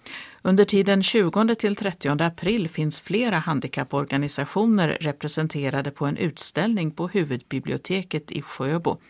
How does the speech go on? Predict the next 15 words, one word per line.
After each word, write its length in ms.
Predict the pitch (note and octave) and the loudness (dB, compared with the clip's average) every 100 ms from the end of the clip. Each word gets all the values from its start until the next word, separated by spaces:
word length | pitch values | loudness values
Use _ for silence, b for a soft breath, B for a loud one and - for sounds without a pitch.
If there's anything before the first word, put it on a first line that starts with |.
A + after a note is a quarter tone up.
| B B B B B | B B B B B
Man 140 | F#3 G#3+ | 2 4
vill 120 | A3 | 4
sprida 360 | - A3 F#3+ | 4 4 4
information 680 | F3 D#3+ D3 C#3+ - G#3 B3 | 2 0 -2 -2 2 2 2
och 80 | A#3 | 0
kunskap 640 | A#3+ F#3+ D3+ - G#3 G#3 | 2 2 2 0 -2 -2
om 200 | - G3 | -2 -2
olika 340 | G#3 D#3+ C#3+ D#3 | -2 -2 -2 -2
handikapp 580 | C#3+ C#3+ G3+ - E3+ E3 | 0 0 -2 -2 -2 0
och 80 | |
informera 680 | F#3+ G3+ G#3+ C#3 C3 F3 E3+ | -2 0 0 0 0 0 0
om 160 | D#3+ D3+ | 0 0
de 200 | D#3 D#3+ | 0 -2
olika 340 | B2 A#2+ C#3+ | -4 -6 -6
handikapporganisationerna. 1500 | C#3+ B2 D3 - A#2+ C3+ C#3 B2 C3 - - D3+ G3 C#3 - | -6 -6 -6 -10 -6 -6 -6 -4 -4 -6 -4 -2 -2 -2 -6